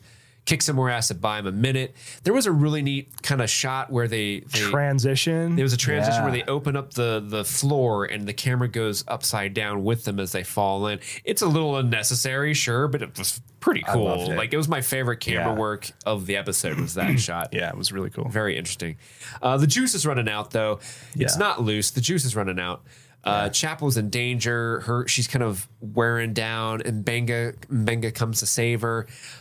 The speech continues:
Speaker 1: Uh, but that's, this is when he boxes the dude's ears.
Speaker 2: Yeah.
Speaker 1: Uh, but they, they, they go into an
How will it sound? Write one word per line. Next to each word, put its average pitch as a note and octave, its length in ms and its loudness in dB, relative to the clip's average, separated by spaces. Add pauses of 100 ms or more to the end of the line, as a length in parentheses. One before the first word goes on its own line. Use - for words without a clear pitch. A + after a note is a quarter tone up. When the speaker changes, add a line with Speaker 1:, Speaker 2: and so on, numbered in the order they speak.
Speaker 1:
Uh, G#2 220 0
but A2+ 100 2
that's, A#2+ 220 2
this B2+ 100 2
is A2+ 100 -2
when A#2 120 0
he A2 60 0
boxes G2+ 400 0
the G2 100 0
dude's F#2+ 280 0 (140)
ears. G#2 160 2
Speaker 2:
Yeah. F#2 260 2 (540)
Speaker 1:
Uh, A2+ 140 0
but B2+ 120 2
they, C#3+ 200 0
they, C3+ 300 -2
they B2+ 180 0
go D3 240 2
into D3 180 2
an B2 80 -2